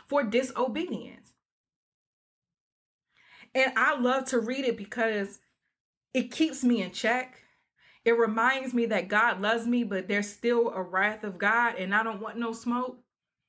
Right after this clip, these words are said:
at all. And it also reminds me, again, like I said, how much he loves me, that he changed his methods when he sent Jesus.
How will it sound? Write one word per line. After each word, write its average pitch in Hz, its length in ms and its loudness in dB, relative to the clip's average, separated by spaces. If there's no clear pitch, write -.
at 190 200 2
all. 247 480 -2
And 254 120 2
it 247 100 0
also 254 340 2
reminds 226 460 2
me, 208 100 -2
again, 220 240 -2
like 208 120 -4
I 196 60 0
said, 202 180 -2
how 226 160 -2
much 214 240 -6
he 214 140 -8
loves 202 400 -4
me, 202 160 0
that 180 200 -6
he 202 400 -10
changed 254 520 2
his 226 200 0
methods 196 680 -4
when 202 240 0
he 208 240 0
sent 202 340 -4
Jesus. 165 580 -14